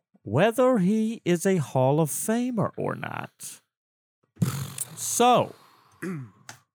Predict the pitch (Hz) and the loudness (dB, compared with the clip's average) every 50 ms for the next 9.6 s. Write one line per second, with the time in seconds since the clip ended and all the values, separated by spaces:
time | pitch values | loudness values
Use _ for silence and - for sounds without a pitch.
0 | _ _ - 131 139 139 131 127 135 135 117 113 123 - - 123 120 117 - - | _ _ -14 -12 -8 -6 -2 0 0 0 0 0 -2 -2 0 0 0 0 -2 -4
1 | 98 - - 92 - - 101 104 95 92 90 - - 98 87 82 - - 92 131 | -8 -10 -10 -16 -16 -8 -6 -6 -4 -6 -6 -8 -10 -10 -10 -10 -12 -14 -14 -14
2 | - _ _ - - - - - - - 151 202 262 302 - 269 202 190 185 190 | -14 _ _ -20 -20 -20 -20 -16 -8 -2 0 2 2 2 2 2 2 2 2 2
3 | - - 131 117 113 117 127 139 151 156 160 170 170 143 - 120 113 113 135 160 | 0 0 0 0 0 0 0 0 2 2 0 -2 -4 -6 -10 -8 -6 -2 0 0
4 | 170 - - 131 120 113 104 - - - - 151 160 156 147 131 - - - - | 0 0 0 -2 0 0 -2 -4 -6 -4 -2 0 2 2 2 0 -2 -6 -10 -6
5 | - 185 190 185 - _ - - 113 98 87 87 87 98 123 131 120 110 127 135 | -4 -2 -2 -2 -4 _ -4 -4 -4 -4 -4 -8 -10 -10 -10 -10 -8 -4 -4 -4
6 | 135 123 127 127 131 127 - - - 123 123 135 143 135 143 147 143 135 - - | -2 -2 -2 -2 -2 -2 -6 -8 -10 -4 -2 -2 -2 0 0 -2 -2 -4 -8 -14
7 | _ _ - - 165 165 165 - - 151 135 135 123 113 110 135 147 143 151 151 | _ _ -12 -6 -6 -4 -4 -4 -6 -6 -4 -4 -6 -4 -4 -4 -2 -2 -4 -6
8 | 151 - - 135 135 131 - 131 123 117 - - 139 139 127 - 143 131 - 127 | -8 -8 -8 -6 -6 -6 -4 -4 -6 -4 -4 -4 -4 -4 -2 -4 -6 -4 -2 -2
9 | 120 127 131 135 131 - - 175 196 202 160 131 | 0 0 0 0 -2 -2 -4 -6 -6 -8 -10 -12